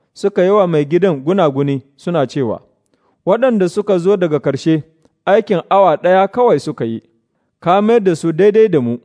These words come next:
mu da muka yini muna aiki ga shan rana."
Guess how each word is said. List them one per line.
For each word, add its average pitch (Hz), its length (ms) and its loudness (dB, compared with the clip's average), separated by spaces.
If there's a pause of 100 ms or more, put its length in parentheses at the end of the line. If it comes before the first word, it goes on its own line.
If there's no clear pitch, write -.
(600)
mu 202 300 2
da 202 140 0
muka 208 280 -2
yini 180 360 0 (500)
muna 170 380 0
aiki 170 380 -2 (280)
ga 123 240 -2
shan 170 280 0
rana." 117 300 -2